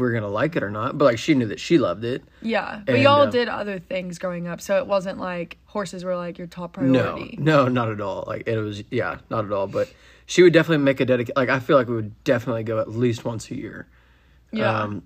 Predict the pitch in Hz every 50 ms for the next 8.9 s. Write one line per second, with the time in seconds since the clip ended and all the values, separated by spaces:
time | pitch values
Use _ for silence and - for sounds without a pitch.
0 | _ _ 131 110 123 123 110 - - - - 127 110 110 107 104 104 - 220 202
1 | 208 - - 214 208 196 190 - - 185 - 196 185 190 - 190 180 - - -
2 | 196 190 185 180 - - 190 185 185 175 - - 175 - 185 185 - - 104 101
3 | 101 101 - 78 71 - - - 170 190 180 131 95 87 123 127 123 127 120 117
4 | 113 - 190 190 202 196 185 160 131 131 139 131 117 - 123 123 123 113 110 107
5 | 107 104 104 101 - 117 113 110 113 123 131 131 135 131 131 131 127 123 - -
6 | 123 120 120 117 107 107 101 - 120 123 120 113 - 113 113 113 107 104 110 110
7 | 104 107 107 107 110 107 110 110 107 104 - 104 104 107 110 113 113 120 123 120
8 | 117 113 - - 110 107 107 107 107 104 98 - - 101 101 101 -